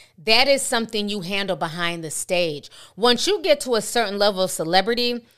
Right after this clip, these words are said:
she has enough power in the industry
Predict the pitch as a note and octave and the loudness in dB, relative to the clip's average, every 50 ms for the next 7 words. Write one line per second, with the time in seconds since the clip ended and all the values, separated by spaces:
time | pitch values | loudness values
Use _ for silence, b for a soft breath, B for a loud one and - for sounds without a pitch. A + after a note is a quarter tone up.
0 | b b b b - - E4 G4 A4 A4 G#4+ - - B3 A#3+ A#3 A3+ G3+ F#3+ F#3 | b b b b -4 0 4 4 6 6 6 6 6 4 2 4 6 6 4 4
1 | - - - - F#3 E3+ F3 F#3+ G3+ A3+ A#3 A3+ A#3 - - A3 G#3 G3+ F#3 F#3 | 2 -6 -6 -2 2 4 4 4 4 4 2 2 0 -2 -4 -4 -2 -2 -2 -2
2 | G3+ G#3+ A3+ A#3 A3 - - C4 C4 B3 B3+ B3+ B3 | -2 -2 -2 -2 -4 -4 -4 -2 -2 -2 -2 -2 -4